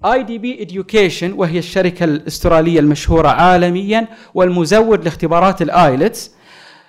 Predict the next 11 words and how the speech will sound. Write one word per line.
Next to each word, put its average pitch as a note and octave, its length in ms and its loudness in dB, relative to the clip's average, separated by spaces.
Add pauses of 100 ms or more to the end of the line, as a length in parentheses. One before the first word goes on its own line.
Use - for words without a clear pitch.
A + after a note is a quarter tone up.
(220)
تحضر G#3+ 360 2
خمسة C4 400 0
وأربعين G3 560 0
جامعة F3 460 4
عالمية G3+ 800 4
من E3+ 160 0
أربع G3 560 2
دول، C3+ 280 2
أمريكا، D3+ 640 2
كندا، C#3 480 0
بريطانيا E3+ 680 0